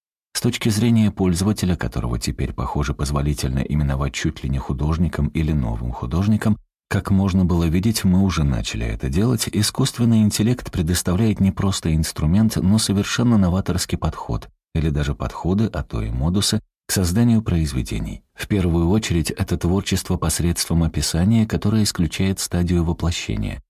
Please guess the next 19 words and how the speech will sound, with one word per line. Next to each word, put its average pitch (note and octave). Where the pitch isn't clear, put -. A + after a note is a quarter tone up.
но F2
при E2
этом A2+
позволяет E2
увидеть C2
результат. A#1
Заметим, G#2+
что G#2
вопрос G#2
соответствия F2+
возникшей D#2+
картины D2+
замыслу, D2+
который B1+
был B1+
у C2
пользователя B1
в -
голове, C#2